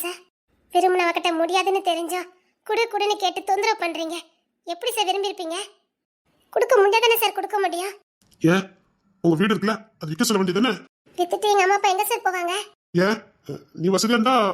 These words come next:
Speaker 2: உங்க அம்மா அப்பாவுக்கு தானே பெருமை?
Speaker 1: ஆமா, பெருமைதான். ஆனா அவங்க சாப்பிடறதுக்கும் இருக்கிறதுக்கும்?
Speaker 2: அது அவங்க தான் பாத்துக்கணும்.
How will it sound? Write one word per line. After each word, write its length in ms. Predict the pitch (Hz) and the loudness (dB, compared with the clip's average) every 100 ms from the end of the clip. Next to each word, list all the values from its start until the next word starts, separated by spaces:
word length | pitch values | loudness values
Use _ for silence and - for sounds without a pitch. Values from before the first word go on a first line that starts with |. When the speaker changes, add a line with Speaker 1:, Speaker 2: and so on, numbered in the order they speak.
| - | -4
Speaker 2:
உங்க 120 | - 175 | -6 -4
அம்மா 120 | 190 | -2
அப்பாவுக்கு 220 | 240 233 | -2 -2
தானே 120 | 233 | -2
பெருமை? 220 | 196 202 269 196 _ _ _ - | -2 0 -2 -4 _ _ _ 0
Speaker 1:
ஆமா, 200 | 494 622 - | 4 4 4
பெருமைதான். 420 | 392 587 605 370 302 _ _ | 2 4 4 2 -2 _ _
ஆனா 120 | 440 494 | 0 2
அவங்க 140 | 427 403 | 0 -2
சாப்பிடறதுக்கும் 540 | 392 427 523 466 539 453 | -2 -2 -6 -6 -4 -4
இருக்கிறதுக்கும்? 480 | 440 523 523 622 679 _ _ - | -6 -8 -4 -6 -6 _ _ -2
Speaker 2:
அது 100 | 165 | 2
அவங்க 160 | 170 233 | 4 4
தான் 120 | 311 | 2
பாத்துக்கணும். 420 | 202 165 175 180 | 0 0 0 -2